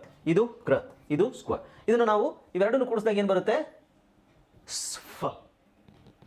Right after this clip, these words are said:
ಸ್ಫ. ಓಕೆ, ಇದು ಕನ್ನಡದಲ್ಲಿ ನಿಮಗೆ ಉಚ್ಚಾರಣೆ, ಈ ಪದ, ಈ ಥರ ಶಬ್ದ ಕನ್ನಡದಲ್ಲಿ ಇಲ್ಲವೇ ಇಲ್ಲ.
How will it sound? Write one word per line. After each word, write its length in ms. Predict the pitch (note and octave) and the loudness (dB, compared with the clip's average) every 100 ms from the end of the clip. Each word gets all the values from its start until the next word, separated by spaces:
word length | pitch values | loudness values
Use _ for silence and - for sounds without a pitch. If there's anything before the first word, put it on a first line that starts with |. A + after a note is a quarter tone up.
| - - | -20 -10
ಸ್ಫ. 360 | - - - - - - _ _ - | -10 -8 -6 -6 -6 -18 _ _ -6
ಓಕೆ, 200 | C#3+ F3+ - - | -4 -4 -6 -2
ಇದು 180 | A#3+ | 0
ಕನ್ನಡದಲ್ಲಿ 440 | C#4+ B3 C4 A#3+ A#3+ | 0 2 2 2 2
ನಿಮಗೆ 260 | G#3 G#3+ | 2 2
ಉಚ್ಚಾರಣೆ, 420 | B3+ E3 F#3 F3 G#3 | 0 -2 2 2 2
ಈ 180 | G#3+ | 0
ಪದ, 500 | C4 - - A2 G3 - | -2 0 0 0 -2 -2
ಈ 100 | F#3+ | -4
ಥರ 160 | G3+ F3+ | 0 -2
ಶಬ್ದ 200 | D#3 C#3+ | -2 -2
ಕನ್ನಡದಲ್ಲಿ 440 | E3 E3+ D3 F#3 | -2 0 0 0
ಇಲ್ಲವೇ 200 | D3 D#3 | 0 0
ಇಲ್ಲ. 280 | A2+ F#2 | 0 -6